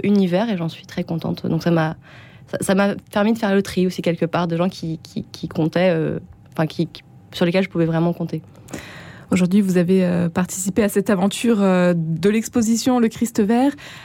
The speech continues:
Speaker 2: et, euh, également de, des parcours qui sont proposés, euh,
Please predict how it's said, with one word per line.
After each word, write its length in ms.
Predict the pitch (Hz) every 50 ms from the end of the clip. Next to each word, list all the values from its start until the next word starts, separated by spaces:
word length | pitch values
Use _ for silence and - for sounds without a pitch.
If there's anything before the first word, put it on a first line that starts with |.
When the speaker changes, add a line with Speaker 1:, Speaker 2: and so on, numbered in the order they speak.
| - - -
Speaker 2:
et, 240 | - 226 240 262 - -
euh, 140 | 208 208 196 - -
également 320 | 214 196 202 196 220 269
de, 340 | 285 196 180 190 180 180 175
des 140 | 160 170 170
parcours 380 | - 226 220 - - 330 320
qui 80 | - -
sont 140 | - - 220
proposés, 460 | - 214 196 208 202 185 196 202 202
euh, 460 | 190 180 175 175 170 170 165 165 165